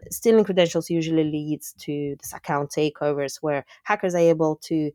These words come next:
use the credentials they stole to log into your Office three sixty-five accounts and then start learning things about your organization. Who is who within the organization, who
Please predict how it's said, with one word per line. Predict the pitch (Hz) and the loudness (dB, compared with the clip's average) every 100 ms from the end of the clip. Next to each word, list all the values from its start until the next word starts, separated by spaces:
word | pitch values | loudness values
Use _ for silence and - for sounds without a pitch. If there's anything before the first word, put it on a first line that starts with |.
| _ | _
use | - 226 285 269 | -8 -2 -2 -2
the | - | -4
credentials | 175 165 160 160 147 | -2 -2 -2 -4 -4
they | 160 156 | -4 -6
stole | - - 151 147 143 - | -6 -6 -2 -2 -4 -6
to | 160 151 | -6 -6
log | - 156 160 214 220 | -4 0 2 2 2
into | 196 175 | 0 0
your | 160 | 0
Office | 147 160 - | 0 -4 -6
three | 151 | -6
sixty-five | 156 - - 156 151 | -6 -10 -8 -4 -2
accounts | 143 - 147 147 147 - | -4 -4 -2 -2 -4 -4
and | 165 | -2
then | 160 | -2
start | 160 - - | 0 -2 0
learning | 170 165 160 147 | 2 4 2 -2
things | - 143 - | -4 -6 -6
about | 139 139 - | -4 -4 -4
your | 139 | -8
organization. | 135 139 135 139 135 - - - - | -8 -8 -8 -6 -6 -8 -14 -20 -6
Who | 233 | -2
is | 220 - | -2 2
who | 190 | 2
within | 175 170 170 | 2 2 2
the | 160 | 2
organization, | 160 160 156 156 156 - 156 | 0 0 -2 -2 -2 -2 0
who | 208 | 0